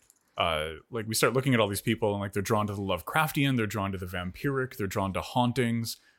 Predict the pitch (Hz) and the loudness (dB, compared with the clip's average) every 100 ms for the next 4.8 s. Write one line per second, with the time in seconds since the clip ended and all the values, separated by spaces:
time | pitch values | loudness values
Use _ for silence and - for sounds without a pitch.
0 | - 127 135 202 240 220 139 151 247 277 | -2 2 4 4 4 4 4 4 2 -2
1 | - 87 - 95 120 104 92 104 110 - | 0 -2 -2 -6 -4 -4 -4 -2 -2 -2
2 | 127 117 110 123 180 190 98 92 - 95 | -4 -2 0 2 2 2 0 0 -2 -2
3 | 101 139 - - 117 139 139 - 156 156 | -2 -4 -4 -6 -4 -2 -2 -2 -2 -2
4 | 160 117 - 160 - 170 220 | -4 -8 -8 -8 -4 -2 -2